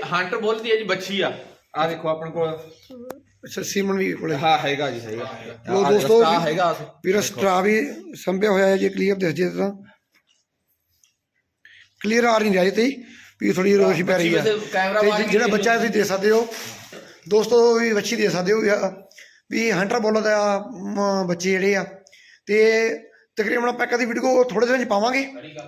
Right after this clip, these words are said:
Speaker 2: ਵੀ ਹੰਟਰ ਬੁੱਲ ਦੀ ਜਿਹੜੀ ਵੈੜਾਂ ਸੂਣ ਵਾਲੀਆਂ ਆ, ਤੇ ਤੁਹਾਨੂੰ ਵਿਖਾਵਾਂਗੇ ਉਹਦੀ ਵੀਡੀਓ ਪਾ ਕੇ ਇੱਕ ਅੱਧੇ ਦਿਨਾਂ ਦੇ ਵਿੱਚ। ਬਹੁਤ ਸ਼ਾਨਦਾਰ ਤਿਆਰ ਹੋਈਆਂ ਤੇ ਹਾਈਟ ਲੈਂਥ ਵੀ ਕਾਫੀ ਚੰਗੀ ਬੱਚੇ ਦੀ। ਵੈੜ ਤੁਹਾਨੂੰ ਤੋਰ ਕੇ ਵਿਖਾਉਣੇ ਆ ਤੇ ਬਾਕੀ ਗੱਲਬਾਤ ਬਾਈ ਨਾਲ ਫੇਰ ਕਰਦੇ ਆ।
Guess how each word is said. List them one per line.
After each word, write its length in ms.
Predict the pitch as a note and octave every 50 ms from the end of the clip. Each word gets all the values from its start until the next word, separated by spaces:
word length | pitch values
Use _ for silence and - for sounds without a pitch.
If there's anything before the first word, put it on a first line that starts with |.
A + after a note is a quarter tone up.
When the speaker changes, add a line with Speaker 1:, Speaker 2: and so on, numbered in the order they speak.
| - -
Speaker 2:
ਵੀ 100 | A#3 A3
ਹੰਟਰ 260 | F#3+ G#3+ A3 B3 B3+
ਬੁੱਲ 160 | A#3 B3 A#3+
ਦੀ 100 | B3 B3+
ਜਿਹੜੀ 380 | A#3+ B3+ B3+ B3+ B3+ B3+ B3 A#3
ਵੈੜਾਂ 400 | B3 A#3+ F#3+ F#3 G#3 A3+ A#3+ A3+
ਸੂਣ 160 | E3+ G3 G#3
ਵਾਲੀਆਂ 340 | G3+ G3 F#3+ G3+ F#3+ E3+ D3
ਆ, 40 | B2+ - - - _ _ _ _ _ _ _ _ - _ _ - _ _ _
ਤੇ 80 | F#3+
ਤੁਹਾਨੂੰ 220 | F3+ G#3 A3 G#3+ F3
ਵਿਖਾਵਾਂਗੇ 320 | F3 F#3 F#3 G3 G#3 G#3+
ਉਹਦੀ 100 | G#3+ A3+
ਵੀਡੀਓ 240 | G3 F3+ G#3 G#3 A#3
ਪਾ 160 | G3+ G3 G3
ਕੇ 60 | F#3+
ਇੱਕ 80 | F#3+ G3
ਅੱਧੇ 100 | G3+ G#3
ਦਿਨਾਂ 300 | G3 G#3 G#3 G#3 G#3 G#3
ਦੇ 60 | G#3+
ਵਿੱਚ। 180 | G#3 G3+ G3+ F#3+ F3 F3+ - - - - _ _
ਬਹੁਤ 180 | D#3+ F#3+ A#3 A#3
ਸ਼ਾਨਦਾਰ 320 | - G#3+ G3 G3 G3 G3+
ਤਿਆਰ 220 | G3 G3+ G3+ G3 G3
ਹੋਈਆਂ 200 | G3+ G#3 G#3+ G#3+ G#3+ - - - - - - _
ਤੇ 420 | - F#3+ G#3 G#3+ G#3+ G#3+ - - - -
ਹਾਈਟ 180 | F3+ G3 G#3 G3
ਲੈਂਥ 220 | G#3 G#3+ G#3 F3+
ਵੀ 140 | G#3 A#3 A#3
ਕਾਫੀ 240 | G#3+ A3 G3+ F3+ A3+
ਚੰਗੀ 200 | G3 G3+ G3+ G3+
ਬੱਚੇ 280 | F3 F#3 F3+ - E3+
ਦੀ। 160 | D3+ D3+ C#3+ - - - _ _ _ _ _ _ _ _ _ _ _ _ _ _ _ _ _ _ _ _ - A3 F#3
ਵੈੜ 220 | F#3 G3 A3+ B3
ਤੁਹਾਨੂੰ 220 | B3+ C4+ C4 B3 A3
ਤੋਰ 160 | B3 A#3 A3
ਕੇ 80 | A#3+
ਵਿਖਾਉਣੇ 340 | B3+ A#3+ G#3 A3 G3 F3+ F3+
ਆ 80 | F#3 F3+ F3+ - - - _ _ -
ਤੇ 80 | G3+
ਬਾਕੀ 320 | F#3+ G3+ G#3 G#3 G#3+ A3 A3
ਗੱਲਬਾਤ 240 | A3 G#3 G#3 G#3
ਬਾਈ 160 | G#3 G#3 G#3 G#3
ਨਾਲ 100 | G3+ E3
ਫੇਰ 100 | F3 E3+
ਕਰਦੇ 320 | F3+ F3+ E3 E3+ F#3+ G3
ਆ। 60 | F#3+